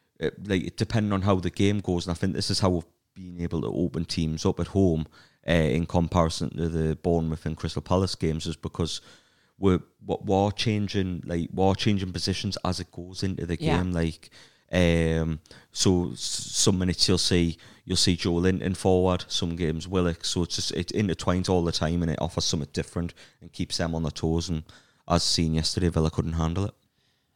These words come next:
Speaker 2: Absolutely, and I think the word you used there was dominant. We were absolutely dominant yesterday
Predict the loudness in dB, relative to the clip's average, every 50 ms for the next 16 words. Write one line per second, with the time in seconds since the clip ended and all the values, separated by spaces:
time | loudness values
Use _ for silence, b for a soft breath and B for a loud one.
0 | _ _ -2 0 0 0 0 2 2 4 4 4 4 4 2 0 0 -2 -2 -2
1 | 0 0 2 4 4 4 2 0 -2 -6 -6 -4 -2 0 0 2 0 0 -2 -2
2 | -4 -2 -2 -2 -2 -4 -2 0 0 2 2 0 -2 -4 -6 -10 _ _ 0 0
3 | 2 2 0 0 0 -2 -4 -4 -2 -2 -2 -2 -4 -8 -4 -2 -2 0 2 2
4 | 4 4 4 4 4 2 2 2 0 -2 -4 -2 -2 -2 -2 -2 -2 -2 -2 -4
5 | -4 -4 -2 0 0 0 0 0 -2 -2 -4 -4 -4 -4 -4 -4 -6 -8 -6 -4
6 | -2 0 0 0 0